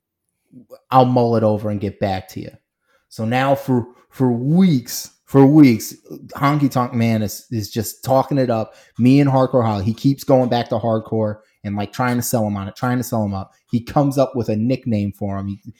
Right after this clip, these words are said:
their, their new team name is Rhythm and Bruise. "I'm the rhythm and you're the bruise, brother." And he, and Hardcore Holly kinda, like, looks at him and walks away. And he just keep, like, he gets shirts made.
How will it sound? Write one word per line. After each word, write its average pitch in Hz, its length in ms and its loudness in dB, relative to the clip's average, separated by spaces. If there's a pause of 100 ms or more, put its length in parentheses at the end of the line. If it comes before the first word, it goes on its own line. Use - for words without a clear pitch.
(200)
their, 113 140 2 (220)
their 113 140 -2
new 120 160 0
team 123 260 -4
name 107 180 -2
is 95 160 -8
Rhythm 175 440 4
and 170 160 0
Bruise. 110 640 0 (380)
"I'm 165 220 2
the 175 80 4
rhythm 180 640 0
and 101 160 -8
you're 139 160 4
the 185 100 2
bruise, 110 480 -2
brother." 110 360 -2 (180)
And 110 180 2
he, 113 320 0
and 107 200 -4
Hardcore 120 420 0
Holly 113 240 0
kinda, 110 240 -4
like, 107 240 -4
looks 123 240 -4
at 117 160 -6
him 110 80 -4
and 101 100 -6
walks 101 360 -8
away. 104 220 -12 (220)
And 113 120 0
he 113 80 0
just 113 180 -2
keep, 139 260 0
like, 104 160 -4
he 123 80 -6
gets 120 220 -4
shirts - 480 0
made. 98 320 -6